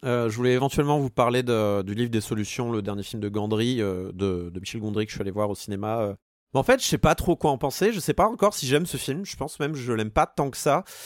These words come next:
euh, pour plein de raisons, mais grosso modo, je suis assez d'accord avec la critique qui était parue sur Libération, si vous avez l'abonnement, donc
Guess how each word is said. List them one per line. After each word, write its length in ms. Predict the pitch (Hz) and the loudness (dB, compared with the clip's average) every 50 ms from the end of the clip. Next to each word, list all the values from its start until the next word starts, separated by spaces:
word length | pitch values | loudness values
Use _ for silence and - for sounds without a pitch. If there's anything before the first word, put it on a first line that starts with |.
| - - _ - | -20 -20 _ -6
euh, 640 | - 113 110 110 107 107 104 104 104 107 107 107 98 | -2 0 2 2 2 2 2 2 2 2 0 0 -2
pour 180 | - - 117 | -4 -6 -4
plein 160 | - - 135 135 | -2 -2 0 0
de 60 | 131 | 2
raisons, 340 | 123 131 120 131 143 165 175 | 2 2 2 2 0 0 0
mais 140 | 165 139 | 0 2
grosso 200 | 120 123 123 - | 2 0 0 0
modo, 140 | 147 131 143 | 0 0 0
je 60 | 147 | 0
suis 80 | - 139 | 0 -2
assez 160 | 117 - - | -2 -2 0
d'accord 200 | 131 127 - 143 127 | -2 0 0 0 -2
avec 120 | 120 - | -2 -4
la 140 | 120 107 107 | -6 -8 -8
critique 360 | - - - 120 - - 127 _ | -10 -12 -12 -12 -12 -12 -14 _
qui 140 | - 117 113 | -6 -6 -4
était 260 | 107 104 95 - 107 | -4 -4 -6 -8 -6
parue 240 | 101 - 110 113 123 | -2 -2 -2 -2 -4
sur 140 | - - 120 | -4 -6 -4
Libération, 440 | 113 110 113 107 107 104 - - 123 | -2 0 0 0 -2 -2 -6 -8 -10
si 200 | - - - - | -10 -12 -14 -16
vous 160 | 101 104 95 | -14 -12 -8
avez 140 | 101 95 98 | -8 -6 -6
l'abonnement, 400 | 98 98 95 95 92 98 107 120 | -6 -6 -6 -4 -4 -2 -4 -4
donc 100 | 117 101 | -4 -6